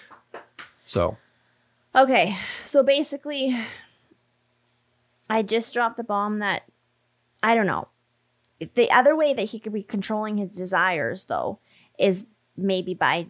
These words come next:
Speaker 2: drinking people's urine and eating their pubic hairs. I don't know. I don't know.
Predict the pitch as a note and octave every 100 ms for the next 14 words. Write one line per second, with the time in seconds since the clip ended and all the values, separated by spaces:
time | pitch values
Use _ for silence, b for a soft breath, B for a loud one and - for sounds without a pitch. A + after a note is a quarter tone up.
0 | _ - F3 F3 F3+ F3 F3 E3+ E3 D3+
1 | D#3 D#3+ D3 C#3+ D#3+ D#3+ D3+ C#3+ - -
2 | - - - - - F3+ E3 F2 - -
3 | _ b b b b b b b _ -
4 | F#3 C#3+ -